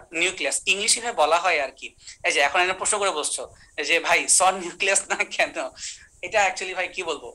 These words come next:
মানে প্রচলিত হয়ে গেছে, তো এটা কিছু করার নাই। Daughter nucleus বলছে, মেনে নাও, দুঃখ পাইও না যে যারা ছেলে আছো কেন তোমার নামে হইলো না, দুঃখ পাইও না, ভুলে যাও, আপাতত daughter নামটাই রাখো। যেমন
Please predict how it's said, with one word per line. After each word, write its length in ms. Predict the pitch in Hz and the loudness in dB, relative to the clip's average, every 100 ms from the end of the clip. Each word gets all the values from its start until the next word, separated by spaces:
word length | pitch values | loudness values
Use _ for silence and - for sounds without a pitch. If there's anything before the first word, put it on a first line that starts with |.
| _ | _
মানে 120 | 139 139 | -12 -10
প্রচলিত 300 | 208 233 247 226 | -6 -2 0 2
হয়ে 140 | 180 190 | 4 6
গেছে, 200 | 180 - 123 | 6 4 2
তো 40 | 160 | -4
এটা 100 | 170 | -4
কিছু 120 | - - | -4 -2
করার 200 | 180 190 143 | 2 2 0
নাই। 100 | 123 - _ - 165 | -10 -20 _ -20 -2
Daughter 240 | 165 160 202 208 | -2 0 -2 -4
nucleus 380 | 220 220 220 202 | -8 -6 -6 -4
বলছে, 220 | 220 214 - 185 | -2 -2 -2 -4
মেনে 180 | 165 185 202 | -4 -2 -2
নাও, 120 | 320 - - - | -2 -6 -20 -12
দুঃখ 140 | 180 - 220 | -8 -4 2
পাইও 180 | 202 196 | 2 2
না 60 | 226 - | -2 -4
যে 60 | 156 160 | -2 -2
যারা 140 | 165 - | 0 -2
ছেলে 180 | 175 170 | 0 2
আছো 120 | 165 180 | 0 -2
কেন 100 | 160 160 | -4 -2
তোমার 160 | 165 165 | -2 0
নামে 160 | 160 170 | 0 0
হইলো 160 | 180 170 233 | -6 -4 -4
না, 40 | - - - 196 | -4 -12 -12 -8
দুঃখ 120 | - - | -6 0
পাইও 160 | 190 190 | 2 2
না, 40 | 269 - | 0 -2
ভুলে 180 | 180 143 | -4 -4
যাও, 100 | 117 - | -6 -6
আপাতত 240 | 156 180 185 160 | -2 0 0 -4
daughter 280 | 147 - 185 160 | -6 -6 -4 -2
নামটাই 300 | 160 160 147 | -2 -2 -2
রাখো। 220 | 135 - 123 - - - 175 | -4 -8 -14 -12 -12 -6 0
যেমন 180 | 175 | 0